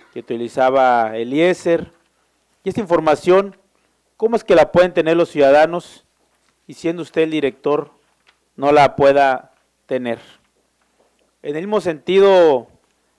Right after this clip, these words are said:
me permito informar que mañana que nuevamente sesiona la Comisión de Hacienda,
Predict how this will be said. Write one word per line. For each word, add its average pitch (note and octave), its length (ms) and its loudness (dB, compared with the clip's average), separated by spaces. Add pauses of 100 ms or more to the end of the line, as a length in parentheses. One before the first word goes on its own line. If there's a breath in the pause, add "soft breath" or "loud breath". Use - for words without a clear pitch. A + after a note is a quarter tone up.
(160)
me C3+ 120 -6
permito D3 1000 2 (160)
informar D#3+ 800 -2 (680)
que C#3+ 100 -4
mañana D#3 480 -2
que D3 120 -4
nuevamente D#3 500 -2
sesiona C#3+ 400 -2
la C3+ 160 0
Comisión C3+ 460 -8
de D3+ 80 0
Hacienda, D3 640 -4